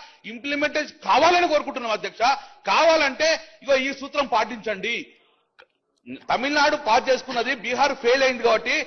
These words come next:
మనం బీహార్ దిశలో పోవద్దు, తమిళనాడు దిశగా పోవాలి అంటే డెడికేటెడ్ కమిషన్ యాక్ట్ నైన్టీన్ ఫిఫ్టీ ప్రకారము అట్లా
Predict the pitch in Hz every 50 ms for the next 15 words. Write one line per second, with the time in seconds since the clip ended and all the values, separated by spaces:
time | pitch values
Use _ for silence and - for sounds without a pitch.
0 | - - - - 269 269 175 156 247 277 269 269 302 285 262 262 269 254 220 220
1 | 233 262 247 - 247 285 302 - 240 220 233 269 285 269 254 240 240 220 233 226
2 | - 202 208 233 247 247 226 214 208 196 196 185 - 220 262 311 302 - - -
3 | - - _ _ - 185 208 262 262 - 277 277 269 269 233 226 226 226 190 -
4 | 208 220 262 294 - - - - - - _ _ _ - - 190 240 285 - 269
5 | 247 214 208 240 262 247 269 262 226 247 214 - - 247 202 226 208 202 208 208
6 | 208 208 202 226 262 294 269 - - - _ _ - 180 175 - -